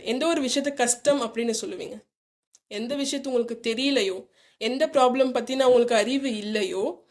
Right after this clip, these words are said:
I mean இந்த ப்ராப்ளம் பத்தின அறிவு இல்லையோ, அதுக்கு தானங்க உங்களுக்கு கஷ்டமா இருக்கும் புரிஞ்சுக்கிறதுக்கு, பண்றதுக்கு, ஃபாலோ பண்றதுக்கு எல்லாமே.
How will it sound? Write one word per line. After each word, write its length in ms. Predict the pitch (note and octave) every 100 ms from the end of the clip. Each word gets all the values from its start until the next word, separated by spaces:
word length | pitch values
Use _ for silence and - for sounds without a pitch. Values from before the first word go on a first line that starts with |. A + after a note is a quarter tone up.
| _ _ _
I 60 | A3
mean 140 | A3
இந்த 140 | A#3+ A3
ப்ராப்ளம் 400 | G#3+ G#3+ B3+ C#4+
பத்தின 280 | B3+ B3 A#3+
அறிவு 280 | G#3+ A#3 A#3+
இல்லையோ, 420 | F#3+ F#3+ F#3 F#3+ C#4+ - _ _ _ _ _ _
அதுக்கு 240 | G#3+ D#4+ F4
தானங்க 280 | E4+ F4 E4+
உங்களுக்கு 240 | C#4 A#3+
கஷ்டமா 400 | A3+ G#3+ - A#3 A#3
இருக்கும் 300 | G#3+ A3 G#3+
புரிஞ்சுக்கிறதுக்கு, 760 | A3+ A#3 A3+ - G#3 G#3+ A3 G#3+
பண்றதுக்கு, 600 | A3 G#3+ A3 G#3+ G#3 G#3
ஃபாலோ 280 | G#3 G3+ G#3+
பண்றதுக்கு 420 | G#3+ G3 F#3+ G3
எல்லாமே. 280 | F#3+ F#3